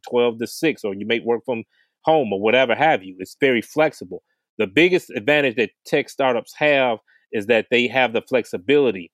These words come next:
In most cases, with a lot of our clients, for example, you get pieces of ownership. So you may have an equity kind of thing, you know, maybe zero point one percent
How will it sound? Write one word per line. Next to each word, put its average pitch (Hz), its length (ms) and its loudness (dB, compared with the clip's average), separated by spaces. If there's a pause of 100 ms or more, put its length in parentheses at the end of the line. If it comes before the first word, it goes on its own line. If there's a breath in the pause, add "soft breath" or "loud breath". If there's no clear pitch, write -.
(120)
In 107 180 -2
most 151 280 2
cases, 120 340 -2
with 107 160 -2
a 113 40 4
lot 120 140 4
of - 80 0
our 131 140 2
clients, 113 320 -6
for 107 100 -4
example, 101 480 -4
you 107 140 -6
get 107 220 -4
pieces 113 280 -6
of 101 120 -4
ownership. 127 500 -2 (360)
So - 120 -2
you 127 140 2
may 127 160 2
have 123 260 2
an 117 100 -2
equity 127 560 0
kind 127 160 -2
of 120 140 -2
thing, 123 260 -4
you 120 60 -8
know, 113 140 -2
maybe 117 300 -2
zero 110 300 0
point 127 240 -2
one 120 160 -2
percent 123 460 -4